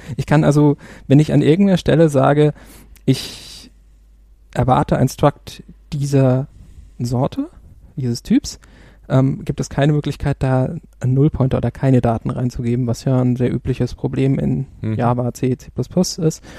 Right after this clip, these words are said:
Speaker 1: Ich kann irgendwie das Typsystem immer umgehen, indem ich einfach irgendwo eine Null reinschreibe.
Speaker 2: Mhm.
Speaker 1: Und, ähm, Rust hat dazu den Option-Typen. Option hat zwei Varianten. Das eine ist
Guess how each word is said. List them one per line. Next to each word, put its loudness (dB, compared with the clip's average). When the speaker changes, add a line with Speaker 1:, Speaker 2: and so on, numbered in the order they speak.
Speaker 1:
Ich -10
kann 2
irgendwie 2
das -8
Typsystem -2
immer 6
umgehen, 6
indem 2
ich -4
einfach 0
irgendwo -2
eine 4
Null 8
reinschreibe. -2
Speaker 2:
Mhm. -12
Speaker 1:
Und, 2
ähm, 4
Rust 2
hat -8
dazu 0
den 2
Option-Typen. 0
Option 2
hat -4
zwei 0
Varianten. 2
Das -18
eine 2
ist -8